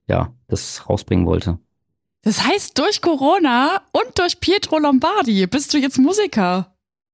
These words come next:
Speaker 1: Ja, quasi, ja. Also, das ist auch das, äh, da bin ich auch stolz drauf, dass ich aus dieser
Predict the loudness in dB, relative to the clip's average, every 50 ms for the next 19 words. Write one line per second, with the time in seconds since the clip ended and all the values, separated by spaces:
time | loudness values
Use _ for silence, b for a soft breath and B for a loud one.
0 | _ _ _ _ _ _ _ _ _ 4 4 4 2 0 _ _ _ -10 -4 0
1 | 2 4 4 4 4 4 2 2 -2 -2 0 2 2 2 0 -2 _ _ _ _
2 | _ _ _ _ -12 -2 0 2 4 4 4 4 4 2 -2 B B B B B
3 | B B -2 -2 0 0 0 2 4 4 4 4 2 -2 -2 0 0 0 0 -2
4 | -4 -2 2 4 6 6 6 6 6 4 2 0 -6 _ _ _ _ _ _ _
5 | _ _ _ _ -2 -2 0 2 4 2 2 2 2 2 2 2 2 0 -4 -12
6 | -6 0 2 4 4 4 2 0 0 2 2 2 2 2 2 2 2 2 0 0
7 | 0 0 -2 0 2 0 2 4 6 6 6 4 2 b